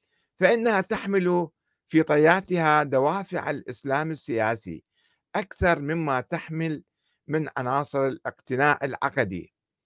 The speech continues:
وتحاول أن تقدم أيضا عنصر علم النبي بالغيب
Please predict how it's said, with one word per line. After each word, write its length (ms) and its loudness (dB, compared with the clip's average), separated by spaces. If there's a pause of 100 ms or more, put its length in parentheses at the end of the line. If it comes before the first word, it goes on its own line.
(300)
وتحاول 600 -2
أن 120 -6
تقدم 500 0
أيضا 460 2 (540)
عنصر 460 2 (140)
علم 220 0
النبي 420 0
بالغيب 600 2